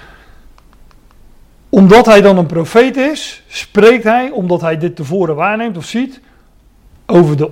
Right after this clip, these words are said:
opstanding van Christus. Dat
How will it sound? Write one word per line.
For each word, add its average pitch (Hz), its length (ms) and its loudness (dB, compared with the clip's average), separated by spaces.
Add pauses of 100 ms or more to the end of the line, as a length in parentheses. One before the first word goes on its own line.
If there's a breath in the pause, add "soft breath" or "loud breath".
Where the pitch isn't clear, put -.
(120)
opstanding 247 680 2
van 214 160 -2
Christus. 175 680 -10 (3250)
Dat 170 320 2